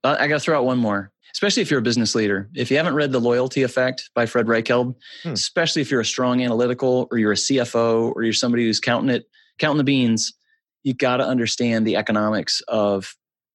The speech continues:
Speaker 1: the favor of people. And you don't need every customer. You don't need every employee. You don't need every investor. You gotta figure out what draws those people together. And man, it's wildly profitable, and it's a lot more fun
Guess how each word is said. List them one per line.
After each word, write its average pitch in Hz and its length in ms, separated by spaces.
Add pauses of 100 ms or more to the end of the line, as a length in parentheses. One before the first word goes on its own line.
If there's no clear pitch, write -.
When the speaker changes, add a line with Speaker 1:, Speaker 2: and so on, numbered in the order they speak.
(340)
Speaker 1:
the 117 140
favor 113 500
of 98 160
people. 101 320 (240)
And 101 360 (120)
you 123 120
don't 127 220
need 123 160
every 110 180
customer. 123 440
You 104 120
don't 120 240
need 123 160
every 110 220
employee. 113 400
You 107 160
don't 120 240
need 123 180
every 113 240
investor. 107 600 (420)
You 135 80
gotta 127 140
figure 117 280
out 104 120
what 127 160
draws 120 340
those 117 220
people 117 260
together. 107 480
And 107 200
man, 110 260
it's - 280
wildly 117 760
profitable, 175 760 (480)
and 117 100
it's 123 120
a 123 60
lot 117 220
more 120 140
fun 101 400